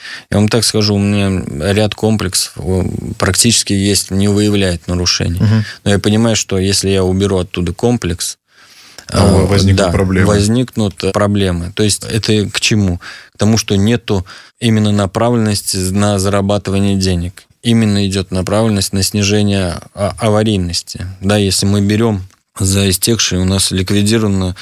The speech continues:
Speaker 1: э, почти де-, ну, не почти, девятнадцать, э, очагов аварийности. То есть, ну, в них перестали происходить дорожно-транспортные происшествия. Средний поток, э, проезда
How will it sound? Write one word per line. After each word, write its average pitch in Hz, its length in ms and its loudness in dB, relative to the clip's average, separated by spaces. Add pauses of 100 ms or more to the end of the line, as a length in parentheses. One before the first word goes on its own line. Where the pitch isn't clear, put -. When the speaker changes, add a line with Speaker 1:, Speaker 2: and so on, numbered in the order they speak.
(240)
Speaker 1:
э, 101 300 2
почти 107 280 0
де-, 101 300 0
ну, 98 360 0
не 95 180 2
почти, 104 300 0
девятнадцать, 104 800 0
э, 92 440 -2 (240)
очагов 107 500 2
аварийности. 95 760 -2
То - 120 -4
есть, - 180 0
ну, 92 220 2
в 90 100 2
них 101 160 2 (800)
перестали 101 440 2
происходить 98 640 -2
дорожно-транспортные 95 1040 -2
происшествия. 98 640 -2 (520)
Средний 107 460 2
поток, 101 480 -2 (360)
э, 98 360 2
проезда 101 720 0